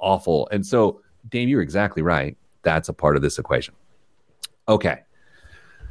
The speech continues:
Started with a credit report. Run a credit report at annual credit report dot com for your parents, both your parents. See what's on there. It'll populate your debt list. Also freeze their credit. Next up,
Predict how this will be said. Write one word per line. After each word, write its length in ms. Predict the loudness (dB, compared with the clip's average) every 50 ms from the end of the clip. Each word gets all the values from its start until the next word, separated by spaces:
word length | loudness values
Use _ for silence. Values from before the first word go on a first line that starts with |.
| -18 -20 -20 -20 _ _ _ _ _ _ _ _ _ _
Started 260 | -2 2 2 4 4
with 100 | 2 0
a 40 | -2 0
credit 220 | 0 2 2 2
report. 380 | 0 0 0 0 2 2 0 0
Run 200 | 0 0 0 0
a 60 | 0
credit 200 | 0 0 2 2
report 240 | 0 0 0 0 0
at 80 | 0
annual 240 | 0 0 0 0 0
credit 240 | 0 0 0 2 2
report 280 | -2 0 -2 -2 0
dot 160 | 0 0 -2 -2
com 380 | -2 0 0 2 0 0 -2
for 120 | -2 -4 -4
your 100 | -4 -4
parents, 560 | -6 -8 -4 -2 0 2 2 0 -2 -4 -4
both 240 | -4 -4 -4 -2 -6
your 80 | -12
parents. 560 | -14 -10 -4 0 2 2 2 2 0 -2 -4
See 140 | -4 -4 -2
what's 220 | -2 0 -2 -4 -6
on 340 | -4 -2 0 0 0 0
there. 300 | -2 -2 -2 -2 0 0 0
It'll 100 | 0 0
populate 640 | 0 0 2 2 2 2 0 0 2 0 0 -2
your 100 | -4 -6
debt 300 | -2 2 2 2 2 2
list. 400 | 0 0 0 0 0 -2 -6 -8 -4
Also 420 | 0 0 0 0 0 0 0 0
freeze 280 | 0 0 0 0 0 0
their 100 | -4 -4
credit. 340 | -2 -2 0 0 0 -2
Next 320 | -2 -2 -2 -2 -4 -4 -2
up, 340 | 0 0 0 0 -4 _